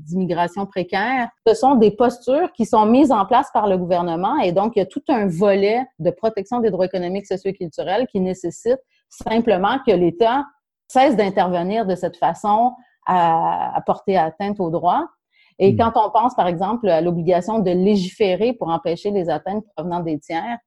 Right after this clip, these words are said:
Speaker 1: ben, évidemment, la question du salaire minimum ici se pose, euh, de manière centrale. On a vu, là, bon, euh,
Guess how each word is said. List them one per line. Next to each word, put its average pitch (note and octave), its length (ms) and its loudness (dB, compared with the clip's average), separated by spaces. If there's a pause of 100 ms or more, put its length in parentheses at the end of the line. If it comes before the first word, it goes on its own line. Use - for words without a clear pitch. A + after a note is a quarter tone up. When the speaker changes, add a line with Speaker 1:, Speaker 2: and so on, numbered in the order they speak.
(140)
Speaker 1:
ben, C3+ 200 -6
évidemment, D#3 540 -4
la D#3+ 120 -2
question F#3 300 -6
du F3+ 60 -4
salaire F3 360 -4
minimum F3 440 -4
ici F3 220 -8
se E3+ 140 -8
pose, G3+ 520 -2
euh, D#3 380 -2
de D3+ 120 -4
manière D#3 280 -4
centrale. G3 720 -2 (220)
On F3 120 -12
a D#3 80 -4
vu, F3+ 320 -4
là, D#3+ 220 -4
bon, C#3 360 -8
euh, D#2 40 -8